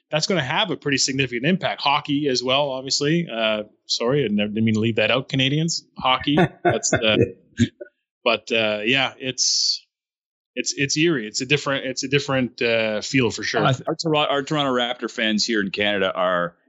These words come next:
Speaker 3: insane, and I got
Speaker 2: Mm-hmm.
Speaker 3: goosebumps watching them, uh, last year and, uh, the Jurassic Park just outside the A C C. Um,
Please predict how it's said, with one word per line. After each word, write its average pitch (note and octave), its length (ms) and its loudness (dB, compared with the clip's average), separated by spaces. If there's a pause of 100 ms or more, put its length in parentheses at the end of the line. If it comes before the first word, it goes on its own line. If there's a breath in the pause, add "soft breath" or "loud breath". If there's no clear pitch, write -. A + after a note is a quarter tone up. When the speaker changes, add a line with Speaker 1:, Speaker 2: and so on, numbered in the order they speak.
(120)
Speaker 3:
insane, G2+ 840 2
and G#2 100 -2
I A#2 100 0
got B2 140 4
Speaker 2:
Mm-hmm. A2+ 120 4
Speaker 3:
goosebumps A2+ 560 0
watching G2+ 340 2
them, G2 300 0 (320)
uh, G2 160 2
last G2 420 0
year G#2+ 320 0
and, F#2+ 240 -2
uh, F2+ 140 2
the F2 100 -8
Jurassic G2 480 -2
Park A2 280 -2
just G#2 140 -4
outside G2 400 0
the F#2+ 200 2
A G2 40 2
C G2 200 -2
C. G2+ 360 0 (520 soft breath)
Um, F2+ 400 0